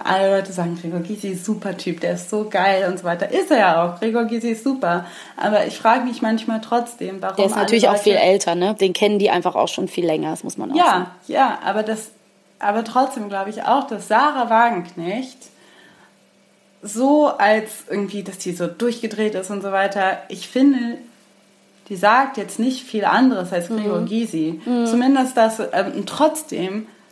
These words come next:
Speaker 1: wird die so, so
Speaker 2: Krass
Speaker 1: anders
Speaker 2: diffamiert, ja.
Speaker 1: wahrgenommen und behandelt, weil die aussieht wie so eine strenge Lehrerin und vielleicht ein bisschen weniger lacht.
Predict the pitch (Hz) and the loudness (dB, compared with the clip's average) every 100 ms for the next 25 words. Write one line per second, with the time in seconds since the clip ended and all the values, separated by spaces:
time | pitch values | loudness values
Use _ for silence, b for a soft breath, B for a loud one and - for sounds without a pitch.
0 | _ 190 180 277 311 311 202 190 - 285 | _ -12 0 2 2 -2 -8 -8 -6 -2
1 | 330 349 320 240 254 269 254 - - _ | 0 2 0 0 0 2 0 -2 -10 _
2 | _ _ _ - 226 277 254 180 208 208 | _ _ _ 0 4 4 4 4 4 2
3 | 202 226 220 285 180 226 220 220 208 196 | 4 6 6 6 4 2 2 2 0 2
4 | 226 262 240 202 185 190 208 262 240 - | 4 4 4 0 0 2 2 2 -2 -6
5 | 214 196 196 196 220 220 214 180 254 214 | -6 -6 -8 -4 -2 0 0 0 0 -2
6 | 185 175 185 220 B B B 190 185 214 | -6 -6 -4 -6 B B B -10 -2 0
7 | 214 214 208 214 220 208 214 190 180 185 | 0 0 -4 -2 -2 0 -2 2 2 2
8 | 269 - - | 0 -4 -14